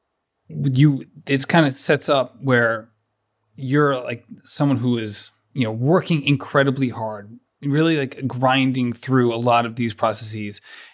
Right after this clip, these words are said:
and you're surrounded by these people who don't need to quite put in the, the kind of rigor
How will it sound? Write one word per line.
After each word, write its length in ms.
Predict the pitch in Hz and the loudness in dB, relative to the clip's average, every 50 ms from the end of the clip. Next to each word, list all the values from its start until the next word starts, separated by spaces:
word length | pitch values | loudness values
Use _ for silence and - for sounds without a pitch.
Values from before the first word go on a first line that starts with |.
| _ | _
and 520 | - 135 131 127 123 123 123 120 120 117 120 | -2 0 2 2 2 0 -2 -4 -6 -8 -8
you're 260 | 123 123 131 123 117 | -2 2 2 2 2
surrounded 560 | - - - 127 135 127 127 123 123 123 120 | 2 0 0 0 2 2 2 0 0 -4 -4
by 180 | - 123 117 113 | 0 0 0 0
these 160 | 117 110 - | -2 -4 -6
people 260 | - 131 131 135 117 | -6 -4 -4 -4 -6
who 160 | - - 139 | -8 -8 -4
don't 320 | 127 135 139 139 135 135 - _ _ _ _ _ _ _ _ _ _ - | 0 2 2 2 2 0 -4 _ _ _ _ _ _ _ _ _ _ -4
need 380 | 156 156 165 190 202 202 160 | -2 2 4 4 4 4 2
to 80 | 180 156 | -2 -6
quite 400 | - - 160 156 139 123 - - | -4 0 0 0 0 0 -4 -6
put 200 | - - 165 - | -4 -2 0 0
in 260 | 143 143 139 135 123 | 2 2 2 2 2
the, 160 | - 143 131 | 0 -2 -2
the 180 | 123 123 127 123 | -2 -4 -6 -6
kind 400 | - - - 151 151 147 139 131 | -6 -4 -2 0 0 0 0 -2
of 200 | 123 117 120 123 | -4 -4 0 2
rigor 560 | 139 139 131 127 123 120 113 107 107 107 - | 2 2 2 0 -2 -4 -6 -8 -10 -12 -14